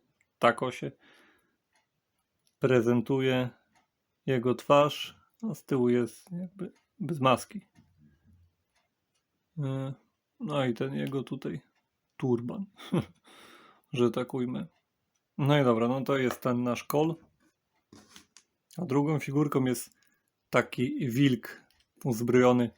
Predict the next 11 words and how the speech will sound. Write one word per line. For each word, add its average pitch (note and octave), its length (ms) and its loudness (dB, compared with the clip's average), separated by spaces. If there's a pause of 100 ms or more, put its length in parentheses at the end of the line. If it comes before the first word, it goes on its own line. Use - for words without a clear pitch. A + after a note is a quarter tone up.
(960)
w B2 220 -8 (720)
scimitar, E3 920 2
taki, F3+ 560 2 (460)
można D3 360 -6
powiedzieć. C#3+ 640 -6
Broń C#3+ 300 4
całkiem G#3 320 0
fajna, B2 500 4
podoba A#2+ 380 0
mi A2+ 120 -8
się C#3+ 220 -6